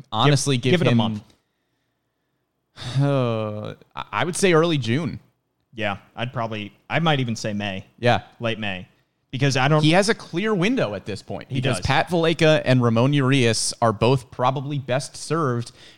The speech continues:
Speaker 1: to be utility guys off the bench. I don't think you want either of them being your everyday second baseman,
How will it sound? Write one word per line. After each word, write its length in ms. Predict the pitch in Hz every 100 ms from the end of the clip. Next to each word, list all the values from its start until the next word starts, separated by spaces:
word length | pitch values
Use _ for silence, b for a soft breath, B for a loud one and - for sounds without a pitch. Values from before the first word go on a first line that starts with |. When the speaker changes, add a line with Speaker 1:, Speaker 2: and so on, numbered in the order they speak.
| B
Speaker 1:
to 60 | 117
be 60 |
utility 580 | 127 135 139 147 202 165
guys 320 | 131 120 127
off 180 | 131 139
the 80 | 151
bench. 360 | 214 - - -
I 80 | 123
don't 180 | 160 -
think 280 | 151 185
you 80 | 156
want 280 | 135 135 151
either 320 | 120 139 165 131
of 120 | 107
them 180 | 120 117
being 260 | 127 120
your 140 | 117 117
everyday 420 | 110 117 131 127
second 340 | 123 139 131 107
baseman, 500 | 160 - 139 127